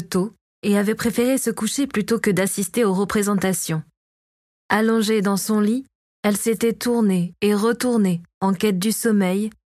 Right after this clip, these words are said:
ou d'une vision qui lui expliquerait pourquoi sa mère agissait ainsi. Quand le jour s'était levé, elle n'était pas certaine d'avoir dormi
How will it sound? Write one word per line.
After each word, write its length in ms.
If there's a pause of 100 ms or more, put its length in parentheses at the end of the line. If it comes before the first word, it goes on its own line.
(200)
ou 80
d'une 220
vision 400
qui 140
lui 120
expliquerait 580
pourquoi 360
sa 180
mère 240
agissait 400
ainsi. 460 (1040)
Quand 160
le 100
jour 240
s'était 320
levé, 400 (460)
elle 160
n'était 200
pas 140
certaine 420
d'avoir 340
dormi 440